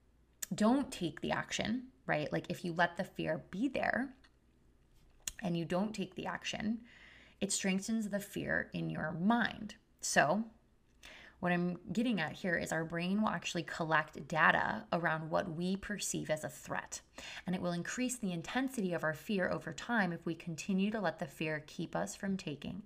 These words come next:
action. So for example, let's say that you're afraid of eating carbs. Someone told you that carbs are bad and they make you gain weight, and so now you're afraid of weight gain and afraid of eating carbs.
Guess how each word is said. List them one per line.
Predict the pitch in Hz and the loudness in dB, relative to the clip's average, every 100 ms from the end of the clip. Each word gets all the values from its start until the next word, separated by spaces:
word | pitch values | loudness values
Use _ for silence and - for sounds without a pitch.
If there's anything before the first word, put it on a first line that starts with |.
| - | 0
action. | 330 - - - - - - | 0 0 -6 -6 -12 -20 -8
So | - | -8
for | 202 294 | -2 0
example, | 190 - - - 269 - - - - | 0 -4 -2 -2 -2 -8 -18 -16 -2
let's | 247 269 | 0 2
say | 277 | 0
that | 240 | 0
you're | 202 185 180 175 | 2 4 4 4
afraid | - - 160 | 4 0 0
of | 156 | 0
eating | 147 151 147 | -2 -4 -6
carbs. | - - - | -2 -2 -2
Someone | - 175 170 | -4 -2 0
told | 170 175 156 | -2 -4 -4
you | |
that | 151 180 | -4 -6
carbs | - - - | -2 -2 -2
are | |
bad | 190 - 262 240 | 2 4 6 6
and | 175 | 4
they | |
make | 165 156 | -2 -4
you | 165 | -6
gain | 151 160 | -4 -4
weight, | 170 170 | 0 0
and | - | 0
so | 156 | -4
now | 165 156 | 0 0
you're | 151 156 | 2 0
afraid | 147 160 | 2 2
of | 175 - | 2 2
weight | 160 | -2
gain | 147 156 156 | -4 -6 -4
and | 160 | -4
afraid | 156 156 151 | -4 -4 -4
of | |
eating | - - | -8 -10
carbs. | 180 - - - | -4 -4 -4 -16